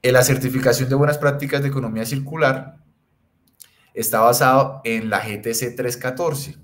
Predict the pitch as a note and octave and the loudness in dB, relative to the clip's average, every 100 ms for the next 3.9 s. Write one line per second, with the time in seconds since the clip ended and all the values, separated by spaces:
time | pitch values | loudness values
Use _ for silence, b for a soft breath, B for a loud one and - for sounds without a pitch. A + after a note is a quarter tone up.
0 | - - - A2+ A#2 A#2+ A#2+ A#2 B2+ B2+ | -20 -20 -12 -6 -6 -2 -4 -4 -6 -6
1 | A#2+ A#2+ B2 C3+ C#3 G2+ A2 - G#2+ A2 | -6 -6 -4 -4 -4 -8 -10 -10 -8 -8
2 | B2 - G#2 - A2 G2+ G2+ - G#2+ G2 | -8 -10 -10 -12 -10 -10 -8 -6 -8 -8
3 | F2+ - F#2+ G2+ - B2+ C3+ C#3 | -10 -8 -8 -10 -10 -6 -4 -4